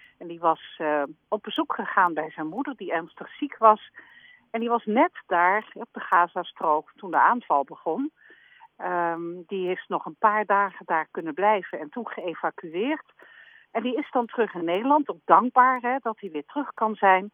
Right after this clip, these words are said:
Maar die dan enorm veel zorgen heeft of de rest van zijn familie die daar nog aanwezig is. Het feit dat je op afstand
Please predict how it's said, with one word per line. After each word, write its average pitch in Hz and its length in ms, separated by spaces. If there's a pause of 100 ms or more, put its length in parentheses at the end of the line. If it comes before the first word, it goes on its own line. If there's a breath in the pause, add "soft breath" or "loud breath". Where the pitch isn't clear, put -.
(460 soft breath)
Maar 190 140
die 214 140
dan 220 200
enorm 247 520
veel 214 180
zorgen 185 420
heeft 170 300
of 170 100
de 180 100
rest 190 300
van 175 160
zijn - 160
familie 156 480
die 165 340
daar 151 200
nog 139 200
aanwezig 151 640
is. 139 280 (640 loud breath)
Het - 160
feit 294 480
dat 240 260
je 220 180
op 190 240
afstand 220 640